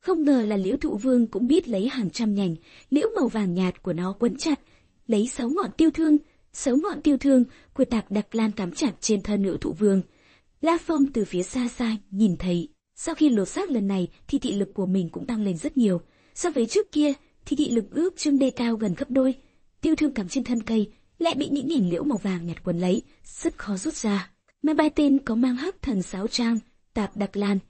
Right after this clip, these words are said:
Y Phàm, Lý Diệu đang điên cuồng công kích, thân cây liễu thụ vương đã bị thương, thực lực giảm mạnh, nhanh, khóe miệng có vết máu của Tạp Đặc Lan hét to.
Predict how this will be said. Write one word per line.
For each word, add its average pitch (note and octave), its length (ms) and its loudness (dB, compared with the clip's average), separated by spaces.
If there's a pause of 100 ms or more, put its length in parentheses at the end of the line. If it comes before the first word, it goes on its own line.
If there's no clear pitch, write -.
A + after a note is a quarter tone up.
(300)
Y D4+ 120 4
Phàm, A3 280 0 (420)
Lý C#4 220 0
Diệu D#4 340 0
đang D#4+ 240 -2
điên D#4 200 6
cuồng A#3+ 140 0
công B3+ 200 4
kích, E4+ 260 2 (280)
thân F#4 180 4
cây E4 180 2
liễu A#3 180 2
thụ - 180 -4
vương A#3+ 280 2
đã G3 100 -4
bị B3+ 200 -4
thương, B3+ 240 4 (460)
thực D#4 200 0
lực A#3 160 4
giảm F#3 260 -6
mạnh, F3 160 -6 (200)
nhanh, G#3 240 2 (400)
khóe A#3 240 0
miệng D4 300 2
có A#3 120 -6
vết D4+ 200 0
máu G3+ 280 -2 (220)
của A3+ 100 0
Tạp G#3+ 260 -4
Đặc G3+ 200 -2
Lan F#3 180 0
hét G#3 260 -4
to. G3+ 180 -2